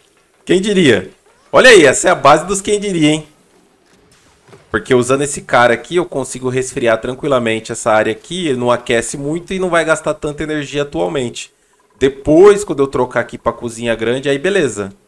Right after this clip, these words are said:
Mas atualmente ele quebraria meu galho pra fazer uma grande produção de comida e não estragar. Porque quando eu fizer esse churrasco aqui, eu não vou conseguir comer todo esse churrasco.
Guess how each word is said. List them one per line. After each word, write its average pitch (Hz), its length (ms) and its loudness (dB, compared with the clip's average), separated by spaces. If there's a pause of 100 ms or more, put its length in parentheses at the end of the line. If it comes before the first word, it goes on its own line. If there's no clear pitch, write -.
(800)
Mas 92 160 -2
atualmente 107 520 0
ele 123 80 -6
quebraria 120 460 0
meu 147 160 -2
galho 123 360 2
pra 117 120 -2
fazer 113 220 -4
uma 117 100 -2
grande 113 260 -4
produção 131 400 -6
de 120 80 -14
comida 123 480 -8
e 131 60 -6
não 127 100 -4
estragar. 127 640 0
Porque 123 220 -10
quando 117 180 -6
eu 120 140 -2
fizer 120 340 -4
esse - 160 -8
churrasco 123 420 -2
aqui, 175 320 -10 (280)
eu 117 80 -2
não 139 100 4
vou 170 100 -2
conseguir 147 280 -4
comer 135 340 0
todo 123 220 -4
esse 117 180 -8
churrasco. 101 640 -2